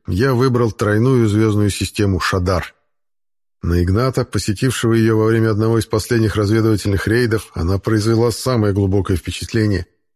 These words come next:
и я его очень хорошо понимал. <laughs>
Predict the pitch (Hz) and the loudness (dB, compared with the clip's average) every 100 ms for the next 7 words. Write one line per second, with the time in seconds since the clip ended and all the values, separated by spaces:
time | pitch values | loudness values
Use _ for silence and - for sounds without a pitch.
0 | _ - 110 104 98 98 95 92 - 82 | _ -2 0 2 2 2 0 -2 -2 -2
1 | - 85 85 80 78 - _ _ _ _ | -2 -2 -2 -2 -4 -8 _ _ _ _
2 | _ _ _ _ - - 110 | _ _ _ _ -10 -4 -4